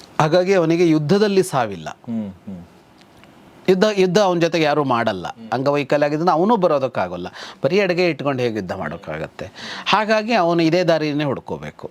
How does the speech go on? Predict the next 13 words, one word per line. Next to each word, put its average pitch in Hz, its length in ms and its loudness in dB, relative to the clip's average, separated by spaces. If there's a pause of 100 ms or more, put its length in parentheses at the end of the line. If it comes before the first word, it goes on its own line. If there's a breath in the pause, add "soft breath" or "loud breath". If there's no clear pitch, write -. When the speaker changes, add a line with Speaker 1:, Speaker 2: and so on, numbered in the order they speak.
Speaker 1:
ಹೀಗೆ 220 500 2
ಅವನು, 143 680 2 (380)
ಆ, 95 320 0 (380)
ಬಹಳ 127 220 2
ಗೌರವದಿಂದಲೇ 139 680 2
ಅರ್ಜುನ 147 360 0
ಅವನಿಗೆ 123 360 0
ಹೇಳ್ತಾನೆ. - 760 -6 (560 loud breath)
ಹೀಗೆ 269 540 2 (280)
ಹೇಳಿ 190 680 2 (140)
ಮುಗಿಸ್ತಾ 156 400 4
ಇದ್ದ 117 200 -2
ಹಾಗೇನೆ 107 640 0